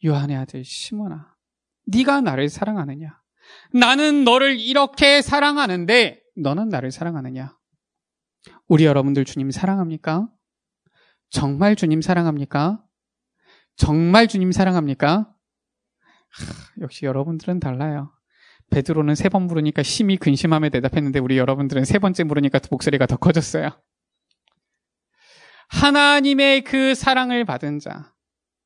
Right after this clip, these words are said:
우리가 정말 하나님을 사랑합니까? 그때 하나님께서 우리에게 주신 것입니다. "내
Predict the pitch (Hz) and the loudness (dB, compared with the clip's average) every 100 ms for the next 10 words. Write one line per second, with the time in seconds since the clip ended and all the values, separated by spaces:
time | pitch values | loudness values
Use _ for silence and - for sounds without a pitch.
0 | _ _ _ 170 156 160 156 160 - 139 | _ _ _ -2 -2 0 -2 -2 -6 -10
1 | 156 175 175 220 220 214 214 - 233 202 | -6 -6 -4 -4 -2 -2 -2 -2 -2 -4
2 | 139 - 151 - 277 - 254 254 254 240 | -6 -10 -12 -6 -6 -2 0 2 0 0
3 | - 175 147 147 - 127 165 151 143 139 | 0 0 0 -2 -6 -8 -8 -6 -8 -10
4 | 143 147 _ _ 147 127 123 127 | -12 -18 _ _ -6 -4 -4 -8